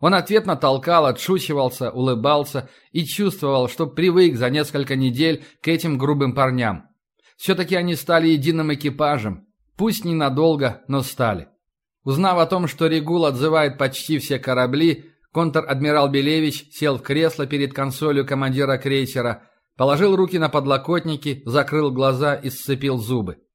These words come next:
Он очень боялся сорваться. Хватит того, что он вчера вышел из себя. Костяшки пальцев адмирала побелели, губы превратились в шрамы на загорелом лице,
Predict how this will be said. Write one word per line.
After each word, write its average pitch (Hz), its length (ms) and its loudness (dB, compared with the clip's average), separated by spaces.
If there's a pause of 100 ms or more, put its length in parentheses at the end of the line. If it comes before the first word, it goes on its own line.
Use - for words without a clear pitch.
(220)
Он 165 160 0
очень 196 280 0
боялся 170 480 2
сорваться. 139 800 -2 (380)
Хватит 180 440 2
того, 160 260 2
что - 180 -2
он 143 140 -2
вчера 147 340 -2
вышел 139 340 -2
из 135 160 -6
себя. 127 600 -2 (220)
Костяшки 151 520 -2
пальцев 151 400 0
адмирала 139 460 2
побелели, 139 760 0 (160)
губы 185 300 6
превратились 151 680 0
в - 80 -12
шрамы 151 440 2
на 135 100 0
загорелом 139 560 2
лице, 139 480 -2